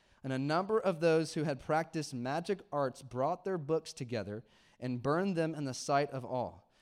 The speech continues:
And they counted the value of them and found it came to fifty thousand pieces of silver. So the word of the Lord continued to increase and prevail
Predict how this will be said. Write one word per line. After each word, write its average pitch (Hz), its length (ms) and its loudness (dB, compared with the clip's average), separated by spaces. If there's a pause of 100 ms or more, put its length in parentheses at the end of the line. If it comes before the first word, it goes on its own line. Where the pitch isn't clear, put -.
(280)
And 131 140 -2
they 127 80 -2
counted 175 340 -2
the 170 80 0
value 170 460 2
of 151 120 -2
them 151 220 0
and 127 140 -4
found 160 260 -2
it 156 160 -6
came 151 260 -4
to 117 80 -6
fifty 196 520 -2
thousand 170 600 -4
pieces 170 380 -4
of 135 120 -6
silver. 117 500 -2 (920)
So - 180 -2
the 127 100 0
word 165 340 4
of 170 100 -2
the 170 80 2
Lord 147 280 2
continued 160 480 -2
to 147 120 -6
increase 156 460 -4
and 127 100 -8
prevail 131 560 -2